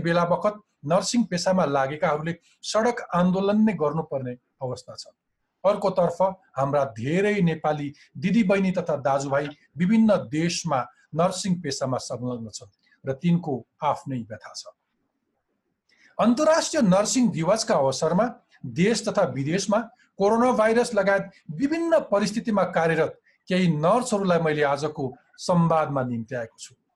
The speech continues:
कोरोना भाइरस लगायतका जोखिमका बेलामा नर्सहरू कसरी काम गरिरहेका छन्,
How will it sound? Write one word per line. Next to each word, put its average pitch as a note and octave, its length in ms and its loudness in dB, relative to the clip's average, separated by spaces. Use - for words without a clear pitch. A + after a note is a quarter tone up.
कोरोना F3 360 2
भाइरस F#3 420 0
लगायतका F3+ 380 2
जोखिमका F3+ 460 0
बेलामा F#3 320 2
नर्सहरू A#3 480 2
कसरी C#4 300 -2
काम A#3+ 240 2
गरिरहेका F3 360 0
छन्, A#2+ 200 -12